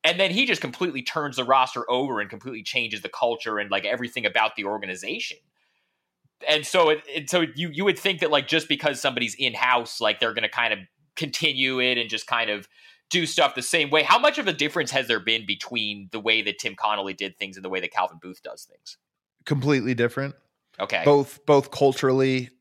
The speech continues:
Speaker 2: um, and also I think, you know, obviously we bring in different people. I mean, the number one thing, let's just start here. This is true not of Calvin Booth. It's true of every circumstance.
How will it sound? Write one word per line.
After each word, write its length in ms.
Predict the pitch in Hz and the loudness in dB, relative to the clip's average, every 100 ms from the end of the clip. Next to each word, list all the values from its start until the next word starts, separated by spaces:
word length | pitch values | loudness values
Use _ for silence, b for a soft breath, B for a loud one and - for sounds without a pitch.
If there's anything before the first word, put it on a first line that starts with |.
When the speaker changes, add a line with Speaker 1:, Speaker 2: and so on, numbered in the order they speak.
| - | -8
Speaker 2:
um, 680 | 90 113 107 101 101 98 | 0 2 2 -2 -6 -10
and 200 | - 123 | -4 -4
also 400 | 101 117 117 120 | 0 0 2 0
I 100 | 110 | 0
think, 420 | 107 - 117 104 - | 0 -2 -4 -6 -4
you 80 | |
know, 140 | 117 101 | -2 -2
obviously 300 | 110 110 113 | -4 -4 -6
we 160 | 107 | -4
bring 240 | 104 117 113 | -4 -4 -2
in 120 | 107 | -2
different 300 | 104 110 - | -4 -4 -8
people. 560 | - 131 123 120 117 B B B B | -2 -2 2 2 2 B B B B
I 60 | 202 | 4
mean, 140 | 233 | 4
the 40 | |
number 220 | 226 302 359 | 6 4 4
one 180 | 202 | 2
thing, 200 | 165 165 | 2 2
let's 160 | 165 170 | 2 2
just 160 | 180 - | 0 2
start 320 | 160 131 - | 4 4 2
here. 460 | 113 117 110 104 b b b _ _ - | 0 2 4 0 b b b _ _ 2
This 220 | 165 226 | 4 4
is 100 | 285 | 0
true 300 | - 254 196 | 2 2 2
not 300 | 151 180 - | 4 2 4
of 140 | 202 - | 0 0
Calvin 360 | 180 170 147 | 2 4 2
Booth. 320 | 127 123 123 _ | 0 0 -2 _
It's 140 | 156 - | -2 -2
true 300 | - 208 190 | -2 4 4
of 100 | 151 | 4
every 260 | 156 156 160 | 2 4 2
circumstance. 760 | - 170 165 113 - 101 - | 0 -2 -2 -8 -6 -8 -8